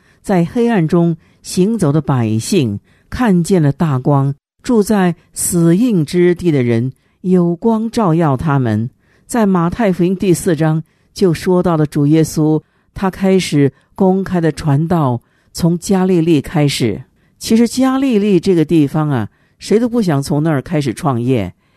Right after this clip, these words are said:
因为这个地方是处在黑暗之中，他受到的是外国势力的管理。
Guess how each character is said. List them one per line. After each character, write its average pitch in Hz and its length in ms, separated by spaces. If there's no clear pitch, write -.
因 196 160
为 180 100
这 226 160
个 156 80
地 143 200
方 143 280
是 - 340
处 143 360
在 135 340
黑 233 260
暗 190 160
之 156 160
中， 147 300
他 180 120
受 180 360
到 170 180
的 147 80
是 143 260
外 226 380
国 139 300
势 156 340
力 147 120
的 131 120
管 123 320
理。 98 240